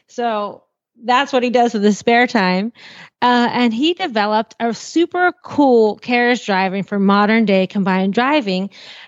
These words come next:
that involves the physics of what we're dealing with at the high speed of, um,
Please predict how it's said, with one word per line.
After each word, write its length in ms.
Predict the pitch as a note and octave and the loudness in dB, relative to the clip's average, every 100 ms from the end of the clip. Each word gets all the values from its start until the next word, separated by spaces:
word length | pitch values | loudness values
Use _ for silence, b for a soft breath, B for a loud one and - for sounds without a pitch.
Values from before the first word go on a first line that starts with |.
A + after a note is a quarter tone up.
| - | -2
that 180 | A3+ A#3 | -2 2
involves 720 | B3+ B3 G#3 B3 B3+ B3 A3 | 2 2 2 2 2 0 -4
the 140 | A#3 | -6
physics 720 | G#3+ - D#4+ D4 A3 A3 - - | -6 -2 0 2 0 -2 -10 -6
of 240 | A#3+ A3 G3 | -2 -2 -2
what 260 | G#3+ A#3+ | 0 0
we're 140 | A3 A3 | 0 0
dealing 500 | G3 A#3+ A#3+ A3+ G3+ | 2 2 4 2 2
with 320 | F#3 F#3 F3 - - | 0 0 -4 -12 -6
at 200 | G#3+ - | -4 -4
the 80 | |
high 420 | F3+ - G#3+ G#3 A3 | -6 -2 0 0 -2
speed 560 | - - G#3+ G3+ F#3+ | -4 -4 0 2 0
of, 340 | - F#3 E3+ - _ - | -2 -4 -4 -16 _ -4
um, 440 | F#3+ F3 F3 F3 | 0 0 -2 -6